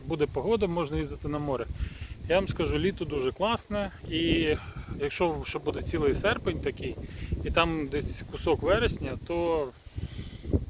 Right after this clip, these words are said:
це буде дуже класно в плані, якби, канадського сезону, канадського літа. Це,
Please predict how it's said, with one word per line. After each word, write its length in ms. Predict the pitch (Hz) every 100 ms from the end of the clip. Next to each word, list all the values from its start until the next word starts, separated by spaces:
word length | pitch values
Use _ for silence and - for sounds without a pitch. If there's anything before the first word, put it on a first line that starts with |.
| - - - - - - - -
це 120 | -
буде 260 | 160 160 151
дуже 260 | 165 156
класно 360 | - 165 156 147
в 60 |
плані, 500 | - 139 143 143 131 131
якби, 440 | 127 - 127 113 113 - -
канадського 720 | 147 151 131 - - 120 120
сезону, 500 | - 135 175 214 156
канадського 560 | 135 135 123 - 135
літа. 340 | 131 180 - 127
Це, 200 | - 139